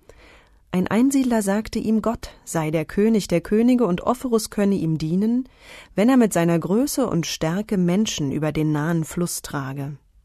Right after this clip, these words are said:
Eines Tages trug Ophirus ein kleines Kind.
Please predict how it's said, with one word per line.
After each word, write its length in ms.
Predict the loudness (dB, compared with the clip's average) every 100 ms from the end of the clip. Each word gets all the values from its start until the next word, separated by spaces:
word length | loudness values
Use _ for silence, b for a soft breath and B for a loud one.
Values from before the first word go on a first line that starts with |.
| _ _ _ _ _ _ _ _ _ -8
Eines 320 | -6 -6 -8
Tages 440 | -8 -8 -8 -12
trug 320 | -10 -8 -6
Ophirus 440 | -6 -4 -6 -6 -4
ein 100 | -6
kleines 400 | -4 -4 -4 -6
Kind. 340 | -8 -8 -10